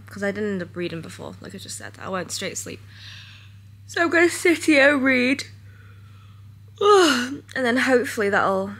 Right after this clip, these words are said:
tire me out a bit more so that I fall back asleep. 'Cause obviously I wanna try sleep before enjoying my day today, because it's my day off. And I think I only have two days. I've got today, Sunday and Monday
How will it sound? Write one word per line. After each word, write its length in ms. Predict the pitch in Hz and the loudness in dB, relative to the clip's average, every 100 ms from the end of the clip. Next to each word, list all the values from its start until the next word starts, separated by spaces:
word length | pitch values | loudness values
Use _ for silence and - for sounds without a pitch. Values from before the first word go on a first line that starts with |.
| - - - - - - - | -18 -20 -20 -20 -20 -20 -16
tire 320 | - 220 202 | -10 -6 -4
me 120 | 190 180 | -2 -2
out 260 | 165 185 | -2 -4
a 60 | 190 | -8
bit 240 | 180 - | -6 -6
more 400 | 185 170 170 202 - | -6 -6 -8 -10 -12
so 280 | - 175 | -8 -6
that 340 | 170 165 160 - | -2 -4 -4 -8
I 120 | 180 | -10
fall 280 | 180 175 170 | -10 -12 -10
back 200 | 175 180 | -10 -12
asleep. 500 | 196 - 294 - - - - - - - | -12 -8 -8 -8 -14 -20 -20 -20 -20 -20
'Cause 200 | - 220 | -14 -4
obviously 420 | 233 320 415 - 202 | 0 2 2 4 4
I 100 | 202 | 6
wanna 220 | 220 214 | 4 2
try 200 | 226 202 | 0 -2
sleep 720 | 202 - 302 277 208 - - - - - - | -2 -4 0 0 -2 -10 -20 -20 -20 -20 -18
before 480 | 202 - 190 165 - - - - - | -16 -8 -6 -6 -8 -18 -20 -20 -12
enjoying 440 | 233 208 190 175 180 | -8 -4 -2 -2 -2
my 160 | 170 | -4
day 240 | 170 180 180 | -4 -4 -4
today, 520 | 185 165 160 156 190 - - | -6 -8 -6 -6 -10 -16 -18
because 280 | - 214 180 | -14 -8 -6
it's 220 | 165 - | -6 -8
my 100 | 170 | -10
day 220 | 170 165 | -6 -4
off. 480 | 160 160 202 - - - - - - - - | -2 -4 -8 -16 -20 -20 -20 -20 -20 -18 -12
And 120 | 180 | -8
I 180 | 165 185 | -6 -8
think 220 | 208 240 | -10 -8
I 100 | 240 | -6
only 180 | 247 240 | -6 -6
have 160 | 214 | -10
two 160 | - 226 | -10 -8
days. 360 | 208 180 190 | -8 -8 -12
I've 80 | - | -14
got 200 | 175 - | -14 -14
today, 420 | - 202 196 190 202 | -14 -8 -6 -6 -10
Sunday 460 | - 214 208 202 | -8 -6 -2 -2
and 140 | 196 190 | -2 -6
Monday 1040 | 185 185 185 185 - 226 269 311 339 370 | -6 -6 -8 -10 -10 -10 -10 -10 -10 -12